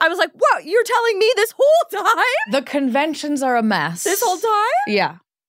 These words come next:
Speaker 1: He just
Speaker 2: Yeah.
Speaker 1: was following her
Speaker 2: Yeah.
Speaker 1: with the camera and
Speaker 2: Didn't
Speaker 1: she was
Speaker 2: work for
Speaker 1: refusing
Speaker 2: me.
Speaker 1: to, like, ig-, you know,
Speaker 2: Yeah, like, where's our
Speaker 1: acknowledge him?
Speaker 2: Fleabag? Like,
Speaker 1: Yeah.
Speaker 2: where's our, like, you know, nod to the camera to set
Speaker 1: Right.
Speaker 2: thing, set up the convention and then return to it, you
Speaker 1: Right.
Speaker 2: see.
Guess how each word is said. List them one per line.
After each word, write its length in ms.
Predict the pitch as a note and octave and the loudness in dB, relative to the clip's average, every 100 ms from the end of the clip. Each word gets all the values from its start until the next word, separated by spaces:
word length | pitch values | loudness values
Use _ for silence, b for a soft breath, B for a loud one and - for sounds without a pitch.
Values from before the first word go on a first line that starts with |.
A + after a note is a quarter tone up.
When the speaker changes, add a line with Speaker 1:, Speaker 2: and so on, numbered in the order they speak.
| _ _ _ | _ _ _
Speaker 1:
He 140 | E4+ | -2
just 140 | E4+ F3+ | 0 0
Speaker 2:
Yeah. 60 | |
Speaker 1:
was 120 | D#4 | -2
following 480 | D#3+ A#3 B3 D#4+ G4+ | -2 0 0 -2 -4
her 500 | G#4+ B4+ C#5 C#5 - | -2 -2 -4 -8 -6
Speaker 2:
Yeah. 240 | C#4 C4+ F#3+ | -4 -4 -4
Speaker 1:
with 200 | C#4+ C#4 | -6 -4
the 100 | D4+ | -4
camera 380 | C#4 G#3+ A#3 G#4 B4 B4 - | 0 -2 -2 -2 -2 -4 -4
and 80 | |
Speaker 2:
Didn't 80 | A#3 | -2
Speaker 1:
she 60 | B3+ | 0
was 160 | B3 C4 | 0 -2
Speaker 2:
work 100 | B3+ | -2
for 60 | |
Speaker 1:
refusing 280 | G#3+ F#3 E3+ | 0 0 0
Speaker 2:
me. 60 | F3+ | -2
Speaker 1:
to, 120 | A3+ | -4
like, 200 | G#3 - | -6 -8
ig-, 220 | G#3 G3 - | -12 -12 -8
you 120 | A#3 | -4
know, 280 | F#3+ F3+ B3+ | -2 -2 -4
Speaker 2:
Yeah, 420 | B3+ F4+ F4+ D4 B3 | -6 -4 -2 -2 -4
like, 180 | A#3+ | -4
where's 180 | A#3 B3 | -2 0
our 200 | G#3 - | 2 2
Speaker 1:
acknowledge 100 | A#3+ | 0
him? 80 | E4 - D4 | 0 -2 0
Speaker 2:
Fleabag? 320 | B3+ G#3 G3+ | 0 0 -2
Like, 180 | G3 F#3+ | -2 0
Speaker 1:
Yeah. 160 | B3+ G3+ | 2 2
Speaker 2:
where's 140 | - | 2
our, 120 | G3+ | -2
like, 280 | G3 F#3 F3+ _ _ - | -2 -2 -4 _ _ -6
you 160 | G#3+ | -2
know, 220 | F#3+ F3+ | 0 -2
nod 340 | F#3+ F#3+ F#3+ F#3+ | -2 -2 -2 -4
to 100 | F#3+ | -8
the 80 | F3+ | -4
camera 320 | G3+ F#3 F3+ | -2 0 0
to 80 | F3+ | -2
set 140 | G#3 | 0
Speaker 1:
Right. 180 | F#3 D3+ | 0 0
Speaker 2:
thing, 160 | F#3+ | -2
set 220 | F3 A#3+ A#3 | -2 -2 -2
up 80 | |
the 80 | A#3 | -4
convention 500 | A3+ G#3+ G#3 G#3+ G3+ | -4 -2 -2 -2 -6
and 100 | F#3 | -4
then 120 | F3 | -4
return 380 | E3 D#3+ F#3 E3 | -4 -8 -8 -8
to 160 | D#3+ B2 | -8 -10
it, 100 | - | -6
you 60 | D4 | -2
Speaker 1:
Right. 140 | A3+ | -2
Speaker 2:
see. 280 | C3+ A2 | -4 -14